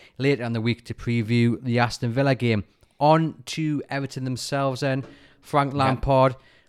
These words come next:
Speaker 1: once linked to the Newcastle United job, obviously.
Speaker 2: Yep.
Speaker 1: He did a good job at Derby. He did a good job at Chelsea. Many people thought he was shown the door far too early and rather cruelly. He's taken a while to pick,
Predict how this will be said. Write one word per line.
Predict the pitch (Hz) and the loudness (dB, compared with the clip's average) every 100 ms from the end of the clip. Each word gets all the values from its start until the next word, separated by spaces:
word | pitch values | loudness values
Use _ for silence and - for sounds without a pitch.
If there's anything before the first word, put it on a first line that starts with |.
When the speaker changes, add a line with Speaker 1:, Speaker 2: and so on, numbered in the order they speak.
| _ - | _ -4
Speaker 1:
once | 113 120 127 | 0 0 0
linked | 123 - | -2 -2
to | |
the | 120 | -4
Newcastle | 120 120 - - 120 - 120 | -2 -4 -8 -6 -6 -2 -2
United | 120 117 113 | 0 -2 -4
job, | 104 120 113 | -2 0 0
obviously. | 110 95 113 | -2 -2 -2
Speaker 2:
Yep. | 147 - - _ | -2 -6 -20 _
Speaker 1:
He | - | -10
did | 185 180 | -4 -4
a | |
good | 123 131 123 | 0 0 0
job | 135 117 | 0 0
at | 117 | -2
Derby. | - 156 156 147 151 120 | 2 6 6 4 0 -2
He | 117 | -8
did | 123 127 | -6 -6
a | |
good | 110 127 120 | -4 -6 -4
job | 120 110 | -4 -6
at | - | -4
Chelsea. | 139 127 123 123 | -2 -2 -2 -2
Many | 117 120 117 | 0 0 -2
people | 117 101 | -4 -8
thought | - 117 104 | -4 -4 -4
he | 107 | -6
was | 101 101 | -8 -8
shown | - 113 | -6 -4
the | 110 | -4
door | 95 113 110 | -4 -2 -2
far | - 143 131 117 | -4 -2 0 -2
too | - 113 | -4 -4
early | 113 113 110 | -2 -2 -2
and | 107 | -4
rather | 110 107 | -2 -2
cruelly. | 104 - 131 123 117 110 _ _ _ _ | -4 -4 -2 0 0 -4 _ _ _ _
He's | 110 101 | -14 -14
taken | - 135 127 127 | -4 -4 -2 0
a | |
while | 120 123 123 | 2 2 0
to | - 117 | -2 -6
pick, | - 135 - - | -6 -8 -8 -18